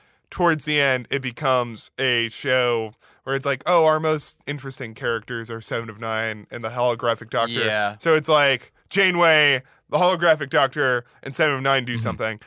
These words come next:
Speaker 3: Yeah.
Speaker 1: Uh, and then, especially on Enterprise,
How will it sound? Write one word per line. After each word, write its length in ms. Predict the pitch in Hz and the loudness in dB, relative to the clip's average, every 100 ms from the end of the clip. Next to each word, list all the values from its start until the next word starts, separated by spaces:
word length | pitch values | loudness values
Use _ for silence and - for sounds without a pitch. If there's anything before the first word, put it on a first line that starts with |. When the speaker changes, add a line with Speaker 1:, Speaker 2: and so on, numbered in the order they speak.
| - | -8
Speaker 3:
Yeah. 180 | 87 69 | -6 2
Speaker 1:
Uh, 280 | 160 151 143 | 4 4 2
and 160 | 165 190 | 0 2
then, 340 | 196 175 139 139 | 4 2 0 -4
especially 1160 | 147 - - - - 277 196 175 135 110 110 - _ 135 | -6 -6 -10 -12 0 2 2 0 0 0 -2 -8 _ 2
on 160 | 156 | 4
Enterprise, 840 | 160 175 143 151 131 120 113 110 | 6 4 2 2 4 4 2 -2